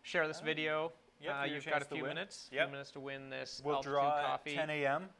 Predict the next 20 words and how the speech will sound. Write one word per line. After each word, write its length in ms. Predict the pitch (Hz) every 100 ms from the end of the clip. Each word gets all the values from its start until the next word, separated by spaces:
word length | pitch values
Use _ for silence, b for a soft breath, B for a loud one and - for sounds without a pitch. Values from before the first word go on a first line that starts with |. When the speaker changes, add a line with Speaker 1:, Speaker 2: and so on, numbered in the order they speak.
| _ _
Speaker 2:
on 260 | 143 139 139
Monday, 680 | 143 147 147 143 147 151 151
August 580 | 131 139 139 135 131 - - - - _ -
thirty-first. 840 | 139 131 120 - - 147 254 - - - - -
Jeez, 200 | 202 143 - 139
does 100 | 139
August 240 | 180 175
have 100 | 180 160
a 40 |
thirty-one? 400 | 151 160 151 156 156 -
Is 80 | -
today 140 | 156 147
thirty-one? 320 | 147 139 135 160 -
Speaker 1:
I 140 | 135
think 160 | 120 -
so. 100 | - 165
Speaker 2:
I 60 |
think 220 | 151 107 -
today 140 | 113
is 140 | -